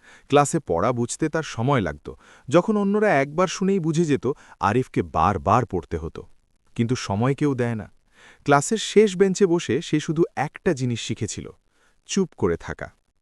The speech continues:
প্রথমবার পরীক্ষায় ফেল করল। সবাই বলল, "নতুন ছিল, হবে।" দ্বিতীয়বার ফেল করল।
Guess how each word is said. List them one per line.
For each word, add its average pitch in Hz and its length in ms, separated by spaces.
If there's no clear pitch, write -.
প্রথমবার 139 460
পরীক্ষায় 123 400
ফেল 120 200
করল। 76 260
সবাই 196 300
বলল, 247 340
"নতুন 135 400
ছিল, 196 260
হবে।" 185 440
দ্বিতীয়বার 160 540
ফেল 87 220
করল। 65 240